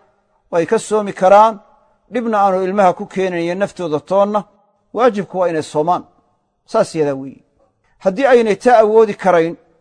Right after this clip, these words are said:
ama tajribe ku ogaadeen inayna awoodi karin oo xaaladdoodu khatar gashay,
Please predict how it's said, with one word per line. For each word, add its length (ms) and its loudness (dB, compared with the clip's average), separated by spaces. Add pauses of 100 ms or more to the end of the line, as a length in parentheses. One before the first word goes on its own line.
(680)
ama 220 -2
tajribe 400 -4
ku 140 -10
ogaadeen 580 2 (580)
inayna 220 -2
awoodi 280 0
karin 260 -4
oo 40 -2
xaaladdoodu 460 -4
khatar 320 -6
gashay, 360 -6